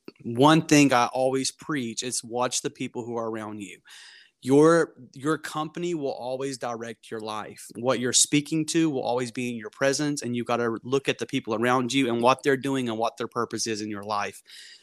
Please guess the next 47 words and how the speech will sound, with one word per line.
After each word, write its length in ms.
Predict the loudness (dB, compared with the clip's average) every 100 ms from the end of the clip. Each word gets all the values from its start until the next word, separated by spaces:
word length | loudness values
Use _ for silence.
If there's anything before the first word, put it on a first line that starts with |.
| _
And 180 | 0 2
so 280 | 4 4 2
even 200 | 0 -2
if 120 | -4
it's 180 | -4 -4
family 340 | -2 0 0
members, 400 | 0 -2 -2 -6 -6
look 260 | -4 -4
at 140 | -6 -6
their 100 | -6
purpose 440 | -4 -4 -4 -6
in 100 | -6
the, 120 | -6 -6
in, 240 | -6 -6 -6
in 140 | -4 0
your 220 | 2 2
life. 420 | 4 2 0 -4 _ -20 -4
Are 140 | 2 4
they 160 | 4
good 240 | 4 2 2
for 140 | 0
you? 240 | 0 2 2
Are 100 | 0
they 100 | 0
bad 300 | 2 2 2
for 100 | 0
you? 160 | 2
When 120 | 2
I 40 | 2
had 140 | 2
a 60 | 2
teen 240 | 0 -2
class, 440 | -2 -2 -2 -2 -4
when 120 | -6
I, 140 | -4 -4
we 80 | -6
were 60 | -8
pastoring 380 | -2 -2 0 -4
in 100 | -2
West 180 | -2
Virginia, 400 | -2 -2 -2 -2 -2
I 80 |
would 100 | -2
always 220 | 2 0 0
tell 120 | -2
those 200 | -2 -4
teens, 460 | -4 -4 -6 -8